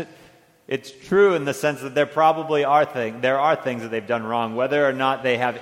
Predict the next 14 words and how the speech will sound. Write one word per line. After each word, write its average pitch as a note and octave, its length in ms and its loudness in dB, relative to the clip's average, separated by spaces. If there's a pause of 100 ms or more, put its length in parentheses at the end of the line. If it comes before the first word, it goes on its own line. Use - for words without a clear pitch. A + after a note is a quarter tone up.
(100)
anything D#3 480 -4
to A#2+ 80 -6
do A#2+ 240 -6
with A2+ 140 -8
the A2 80 -8
crime A#2 360 -6
that A2 80 -12
they're G2+ 100 -12
being G2+ 280 -10
committed G2+ 420 -10
of, D#2+ 140 -14 (500)
uh, A2 120 -2
being A2+ 420 -6
accused G#2+ 800 -10